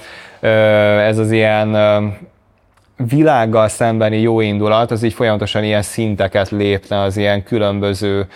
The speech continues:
ö, epizódoknak a hatására, de amúgy alapvetően, ö, annak ellenére, hogy itt most, hogy szerintem is egyébként így az van, hogy, hogy maga a film az így viaskodik azzal, hogy egy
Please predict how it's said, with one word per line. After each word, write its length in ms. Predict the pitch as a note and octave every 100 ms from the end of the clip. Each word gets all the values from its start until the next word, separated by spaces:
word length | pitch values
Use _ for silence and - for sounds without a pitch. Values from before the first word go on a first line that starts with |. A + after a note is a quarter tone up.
| - - -
ö, 280 | G2+ G2 F#2+ -
epizódoknak 920 | G2+ - G#2 G#2 G2 F#2+ F#2 G2+ F#2
a 60 |
hatására, 1000 | F#2+ G2 - F2+ F#2 - G2 G2 G#2+ B2+
de 160 | C3+ B2
amúgy 420 | C3+ B2+ C3 B2+ -
alapvetően, 1000 | C3 C#3 B2+ A#2 G#2+ A#2 A2 A2 A#2 B2+ - - -
ö, 80 | - A2 G#2+ G#2 G#2 G2+
annak 360 | A#2+ C#3+ A#2 -
ellenére, 580 | A#2 A2+ G#2+ G#2 G#2
hogy 240 | G2+ G#2 G2+
itt 200 | G2+ -
most, 320 | G#2+ G#2 - - _ -
hogy 140 | A#2+
szerintem 420 | - C#3 C#3 B2
is 100 | A2+
egyébként 400 | A2+ G#2+ G2+ G#2
így 120 | G2+ G2+
az 260 | G2 G2
van, 340 | G2 F#2 F#2+ G#2
hogy, 400 | G#2 G2+ F#2 - _ _ _ _
hogy 180 | B2
maga 300 | A#2+ C3 B2
a 60 | A2+
film 280 | - B2 A2+
az 120 | A2
így 120 | A2
viaskodik 640 | G#2+ A2+ G2+ - G#2 G2+ G2+
azzal, 500 | G2+ G2+ G2+ G2+ G2
hogy 200 | G2+ G2
egy 260 | F#2+ -